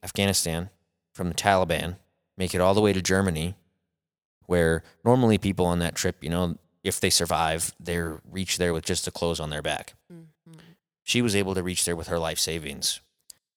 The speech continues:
Speaker 2: I love that you bring that up because I actually watched a video, um, probably a couple days ago, and it was talking about some guy who, who had, like, this horrible, like, like, rough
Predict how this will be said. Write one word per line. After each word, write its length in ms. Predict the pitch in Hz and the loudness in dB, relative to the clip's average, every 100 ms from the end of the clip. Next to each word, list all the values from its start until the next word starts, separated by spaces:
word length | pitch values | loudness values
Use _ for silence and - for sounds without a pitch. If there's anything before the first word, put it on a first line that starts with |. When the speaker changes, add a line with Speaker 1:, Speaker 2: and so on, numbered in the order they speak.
| _ _ | _ _
Speaker 2:
I 60 | 202 | 0
love 200 | 208 214 | 2 4
that 140 | 240 180 | 2 0
you 80 | |
bring 200 | 180 190 | 0 0
that 100 | 175 | 2
up 160 | 156 151 | 0 -2
because 240 | 160 - 165 | -6 -4 2
I 120 | 170 | 2
actually 280 | 190 202 170 | 2 0 0
watched 440 | 165 151 - - | 0 -2 -2 -4
a 20 | |
video, 560 | 160 160 156 151 147 - | -2 -4 -2 -4 -2 -4
um, 500 | - 160 147 - 90 - | -2 -2 -2 -6 -12 -2
probably 340 | 196 165 175 | 2 2 0
a 80 | 160 | 0
couple 160 | 170 160 | -4 -2
days 220 | 160 160 | 0 0
ago, 320 | 160 151 147 - | 0 -2 -4 -4
and 180 | - 175 | -2 2
it 60 | 180 | 2
was 100 | 214 | 2
talking 220 | 262 254 | 0 0
about 180 | 226 - | 2 2
some 180 | 196 180 | 2 -2
guy 320 | 196 180 175 | -2 -2 -4
who, 440 | - 170 160 156 - - - - - - _ | -4 -2 0 -2 -6 -14 -18 -20 -20 -20 _
who 340 | - 220 214 | 0 2 2
had, 340 | 202 - 226 240 | 2 2 2 4
like, 180 | 208 - | 0 2
this 320 | 185 170 - - _ _ | 2 2 0 -2 _ _
horrible, 580 | - 196 190 180 175 170 | -4 2 2 4 2 2
like, 240 | 156 - - _ _ _ _ | 0 -4 -8 _ _ _ _
like, 260 | 202 180 165 170 175 | -4 -2 -2 -4 2
rough 360 | 180 170 - | 4 4 -2